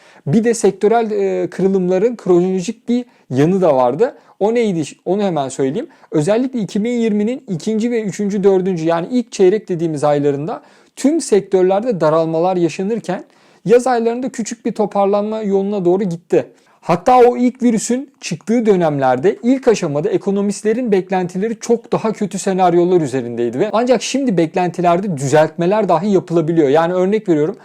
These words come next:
covid on dokuzun ilk dönemleri I M F tarafından küçülmeler çok daha fazla tahmin edilmişken, e, bu tahminlemelerde sonradan olumlamalar yaptı. Ya özellikle aşının bazı ülkelerde bulunmuş olması veyahut son aşamalara gelmesi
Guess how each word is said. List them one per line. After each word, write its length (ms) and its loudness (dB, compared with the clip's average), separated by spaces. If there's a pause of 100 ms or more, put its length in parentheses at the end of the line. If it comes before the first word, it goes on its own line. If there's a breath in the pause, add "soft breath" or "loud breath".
(260 loud breath)
covid 280 2
on 180 2
dokuzun 420 -4
ilk 280 0
dönemleri 460 0 (260)
I 20 -2
M 120 0
F 80 -10
tarafından 540 -4
küçülmeler 600 -4
çok 280 0
daha 160 0
fazla 320 -2
tahmin 320 -6
edilmişken, 640 -4 (420 soft breath)
e, 180 2
bu 80 -2
tahminlemelerde 1040 0
sonradan 640 -2
olumlamalar 680 2
yaptı. 440 -2 (280 soft breath)
Ya 140 2
özellikle 560 0
aşının 380 -2
bazı 260 0
ülkelerde 540 -2
bulunmuş 420 -2
olması 340 -6
veyahut 300 0
son 240 -2
aşamalara 480 -4
gelmesi 520 -2